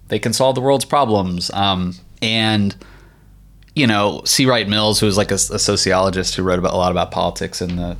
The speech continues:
in the fifties, forties, fifties, sixties, like, wrote this book called The Power Elite. And he also observed back then that, like,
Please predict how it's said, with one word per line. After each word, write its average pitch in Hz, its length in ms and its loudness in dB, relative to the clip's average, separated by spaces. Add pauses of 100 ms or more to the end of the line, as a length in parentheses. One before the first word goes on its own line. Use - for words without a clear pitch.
in 92 140 -6
the 90 100 -4
fifties, 90 500 -6
forties, 110 320 0
fifties, 92 280 -6
sixties, 92 420 -4
like, 98 220 -2 (340)
wrote 101 160 0
this 202 100 0
book - 180 -2
called 95 140 -2
The 90 40 -4
Power 143 360 2
Elite. 95 360 0
And 101 100 -2
he 127 140 2
also 127 260 2
observed 92 600 0 (680)
back 98 240 -2
then 92 320 0
that, 90 160 -2
like, 92 320 0